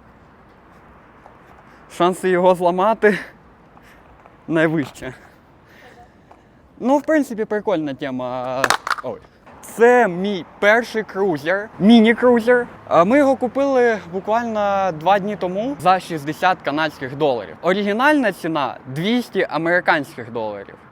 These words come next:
Я не знаю, чого вони його віддавали так дешево. Вони сказали, що це єдина,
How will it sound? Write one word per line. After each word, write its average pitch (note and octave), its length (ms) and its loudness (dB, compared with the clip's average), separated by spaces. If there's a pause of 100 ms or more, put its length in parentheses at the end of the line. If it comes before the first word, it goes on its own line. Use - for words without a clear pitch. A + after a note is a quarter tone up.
(100)
Я A3+ 280 4
не C#4 140 4
знаю, A#3 240 0
чого G3 180 -2
вони F#3 180 -2
його F3 180 0
віддавали F3 480 -2
так F3 200 -4
дешево. B3+ 320 2
Вони A3+ 220 0
сказали, G3+ 340 0
що F#3+ 120 -10
це F#3 180 -6
єдина, F3 600 -6